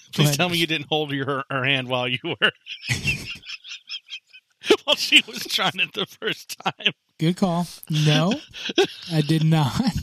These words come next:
Speaker 1: Uh, I wasn't even in the room. I needed to give her her privacy 'cause s-, some things, let me just say, on the bidet,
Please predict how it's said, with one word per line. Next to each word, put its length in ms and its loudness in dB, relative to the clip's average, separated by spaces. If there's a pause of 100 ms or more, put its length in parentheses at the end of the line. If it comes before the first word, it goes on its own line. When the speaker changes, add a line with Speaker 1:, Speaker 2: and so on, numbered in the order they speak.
(1400)
Speaker 1:
Uh, 200 2
I 80 -2
wasn't 320 4
even 160 6
in 80 4
the 80 2
room. 360 2
I 120 0
needed 220 8
to 80 6
give 180 4
her 140 4
her 60 4
privacy 720 2
'cause 320 4
s-, 320 -10
some 240 0
things, 560 4 (320)
let 100 0
me 80 0
just 240 2
say, 320 2
on 200 0
the 80 -2
bidet, 500 0